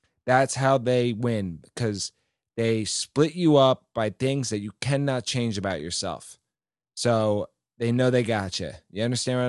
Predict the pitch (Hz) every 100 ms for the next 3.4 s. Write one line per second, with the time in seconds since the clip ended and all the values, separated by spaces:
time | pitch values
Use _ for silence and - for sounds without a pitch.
0 | 120 113 123 120 117 110 - _ _ 101
1 | 123 120 - 127 117 147 147 135 117 98
2 | _ _ 170 175 123 117 107 - 110 113
3 | 131 139 156 139